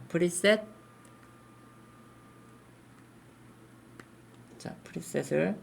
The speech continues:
다시 저장을 좀 해보도록 할게요. 프리셋 일 번.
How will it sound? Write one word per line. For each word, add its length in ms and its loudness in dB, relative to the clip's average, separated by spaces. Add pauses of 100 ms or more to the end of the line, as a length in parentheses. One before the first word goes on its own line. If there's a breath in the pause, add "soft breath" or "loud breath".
다시 420 0
저장을 340 0
좀 160 -4
해보도록 480 0
할게요. 540 -2 (520 loud breath)
프리셋 520 -4
일 240 -2
번. 480 0